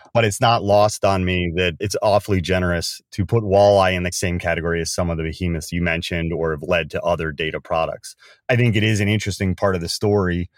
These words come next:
and I do think Wall Street infrastructure, Wall Street software, Wall Street math has a whole perspective and universe of capabilities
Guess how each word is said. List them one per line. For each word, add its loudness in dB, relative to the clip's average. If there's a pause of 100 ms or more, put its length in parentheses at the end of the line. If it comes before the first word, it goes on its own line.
(360)
and 0
I 2
do 0
think -4 (720)
Wall 2
Street 0 (160)
infrastructure, -2
Wall 0
Street -4
software, 2
Wall 0
Street -2 (460)
math 0
has 2
a 2
whole 2
perspective -2 (100)
and -4
universe 0
of -12
capabilities 0